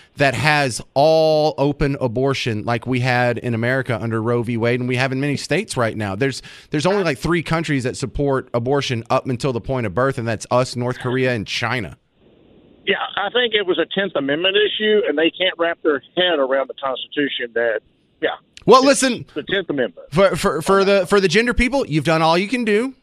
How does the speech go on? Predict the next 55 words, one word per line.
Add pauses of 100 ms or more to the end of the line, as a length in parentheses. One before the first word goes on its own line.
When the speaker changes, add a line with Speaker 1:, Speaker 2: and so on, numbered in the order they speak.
(120)
Speaker 1:
If
you
push
it
any
<laughs>
further, (340)
the
American
people
aren't
with
you,
and
you're
just
gonna
lose
elections.
For
the,
the
hyper,
uh,
pro-life
people,
you've
done
all
you
can
do.
You've
got
some
restrictions
in.
That's
about
all
you're
gonna
get. (260)
Anything
past
this,
you're
just
gonna
lose
elections
for
your
team.
That,